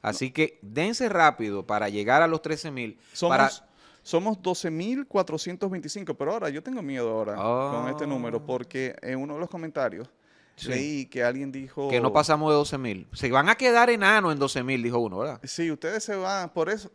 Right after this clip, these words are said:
Speaker 2: por,
Speaker 1: Por
Speaker 2: por
Speaker 1: eso,
Speaker 2: eso no van a pasar de trece mil.
Speaker 1: de trece mil.
Speaker 2: Coño, pero
Speaker 1: Mira, ¿verdad?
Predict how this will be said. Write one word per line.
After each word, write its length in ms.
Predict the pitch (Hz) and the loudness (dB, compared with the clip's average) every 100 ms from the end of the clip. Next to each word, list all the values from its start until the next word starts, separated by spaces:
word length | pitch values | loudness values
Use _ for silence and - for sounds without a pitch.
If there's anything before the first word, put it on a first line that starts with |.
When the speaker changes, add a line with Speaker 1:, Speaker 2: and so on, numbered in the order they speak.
| - | -8
Speaker 2:
por, 200 | 156 151 | -2 -2
Speaker 1:
Por 100 | 147 | 0
Speaker 2:
por 200 | 139 117 | 2 4
Speaker 1:
eso, 140 | 120 190 | 6 6
Speaker 2:
eso 200 | 254 277 | 4 4
no 140 | 269 | 2
van 140 | 262 254 | 2 2
a 100 | 247 | -2
pasar 420 | 196 233 214 202 | -4 -4 -2 -2
de 120 | 180 | -6
trece 320 | - - 156 | -10 -14 -12
mil. 260 | 147 170 120 | -10 -12 -6
Speaker 1:
de 140 | 120 | -6
trece 320 | 107 113 - 117 | -4 -4 -4 -2
mil. 140 | 123 | 0
Speaker 2:
Coño, 280 | 233 180 127 | 0 0 -4
pero 460 | 123 127 117 101 - - | -4 -2 -2 -4 -10 -8
Speaker 1:
Mira, 280 | 113 175 | 0 2
¿verdad? 360 | 123 123 131 196 | 4 6 4 4